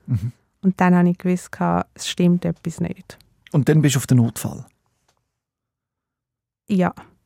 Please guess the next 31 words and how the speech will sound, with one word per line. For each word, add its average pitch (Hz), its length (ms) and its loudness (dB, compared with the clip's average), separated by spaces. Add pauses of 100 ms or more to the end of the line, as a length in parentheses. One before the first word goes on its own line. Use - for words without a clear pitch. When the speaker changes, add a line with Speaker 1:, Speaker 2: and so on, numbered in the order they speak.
(400)
Speaker 2:
Dort 196 340 -2
bin 185 140 4
ich 180 100 2
dann 175 200 0
gegangen 240 600 0 (120)
und 180 440 2
dann 180 240 0
hat 185 140 -2
es - 100 -8
aber 175 240 -2
wieder 202 220 0
geheissen, 190 560 0
ja, 175 400 0
sie 175 520 0 (140)
haben 175 140 2
es - 120 -8
halt 170 200 -4
gerade - 240 -6
sehr 165 200 -2
streng, 202 520 -2
es 214 180 0
ist 113 160 2
Speaker 1:
Mhm. 107 80 2
Speaker 2:
Prüfungszeit. 233 1200 -2 (520)
Sie 180 280 -2
haben 170 240 2 (300)
auch, 170 500 -4 (160)
ja, 170 360 -2 (400)
eine 190 100 -2
Vorgeschichte 202 1000 0
mit 175 400 -2